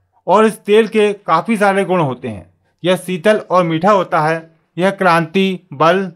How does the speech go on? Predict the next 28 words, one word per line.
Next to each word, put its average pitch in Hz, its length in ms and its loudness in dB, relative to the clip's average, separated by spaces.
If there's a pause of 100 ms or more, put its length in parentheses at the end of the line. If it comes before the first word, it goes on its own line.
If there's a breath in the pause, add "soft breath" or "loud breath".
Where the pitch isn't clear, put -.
धातु, 147 480 -2 (160)
केश, 185 380 -2 (120)
कफ 175 320 0 (180)
और 175 480 2
आंखों 165 320 -2
की 233 180 -2
ज्योति 170 360 -4
को 214 160 0
बढ़ाता 131 360 0
है, - 220 -16 (100)
पित्त 214 260 0
को 233 240 4
शांत 190 400 -4
करता 131 340 -4
है। - 200 -16 (960)
इस 226 240 -2
तेल 226 260 2
को 175 160 -2 (300)
चर्म 202 260 0
रोगों 214 320 0
पर 202 140 -2
लगाने 170 400 -2
से 196 160 -4
काफी 175 380 -2
अच्छे 190 240 -2
लाभ 147 220 0
मिलते 123 300 -8
हैं। 87 160 -14